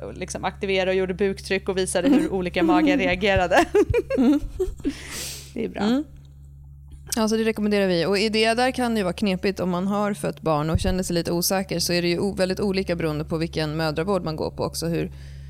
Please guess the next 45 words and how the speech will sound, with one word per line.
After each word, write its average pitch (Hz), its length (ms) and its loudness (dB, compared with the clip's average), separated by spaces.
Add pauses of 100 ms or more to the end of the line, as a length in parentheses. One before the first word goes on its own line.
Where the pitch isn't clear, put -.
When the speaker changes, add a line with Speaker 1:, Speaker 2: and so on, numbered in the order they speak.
(180)
Speaker 2:
vilken 170 260 -4
kunskap, 165 720 -2
eh, 151 600 -2
ens, 160 440 -4
eh, 156 180 -2
barnmorska 185 560 0
har 156 380 -2
kring 160 280 -4
just 160 240 -2
magmuskler 180 600 0
och 165 100 0
sådär. 160 180 -4
Men 170 140 -2
man 180 160 0
kan 277 360 0
alltså, 165 460 -2 (360)
kan 196 140 0
vara 185 80 2
bra 170 120 0
att 160 60 0
veta, 170 360 2 (680)
be 196 280 2
dem 147 220 0
att 156 120 -2
känna, 165 640 0 (120)
eh, 95 340 -6
på 185 100 -2
det 170 140 2
också. - 280 -4 (760)
Speaker 1:
Ja, 226 180 2
framförallt 262 500 0
att 233 120 -4
hitta - 280 -4
aktiveringen 226 1040 0
tycker 170 200 -4
jag 147 80 2
att 165 80 -4
man 151 120 -4
ska - 140 -8
se 165 120 -8
till 160 200 -2
att 160 60 -4
få 170 100 -4
hjälp 165 300 -2
med. 135 200 0